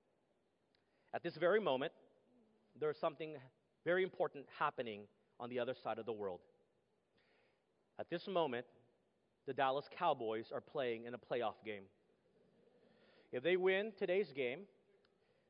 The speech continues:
they will make it to the conference final the first time in twenty-four years. The last time they were there, I was seventeen. I am very tempted right now to check my phone for the score.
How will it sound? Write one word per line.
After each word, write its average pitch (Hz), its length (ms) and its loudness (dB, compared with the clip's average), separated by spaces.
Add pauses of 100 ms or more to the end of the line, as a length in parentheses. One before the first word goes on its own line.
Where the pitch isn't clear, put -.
(100)
they 139 80 -4
will 147 120 0
make 180 240 2
it 185 60 -2
to 180 60 -6
the - 100 0
conference 190 540 -2
final 139 260 0
the 131 100 -2
first 160 300 -2
time 147 220 -2
in 135 120 -4 (280)
twenty-four 247 540 2
years. 151 420 -4 (760)
The 131 80 -12
last 151 260 0
time 156 160 2
they 156 80 2
were 151 140 2
there, 151 180 4
I 135 120 6
was 135 140 0 (100)
seventeen. 110 520 -6 (2500)
I 160 140 0
am 151 60 -4
very 165 220 2
tempted 170 380 -6
right 131 260 2
now 120 340 -4 (880)
to - 60 -12
check - 260 -2
my 131 160 -4 (100)
phone 113 280 -2
for 113 100 -10
the 110 100 -6
score. 98 380 -8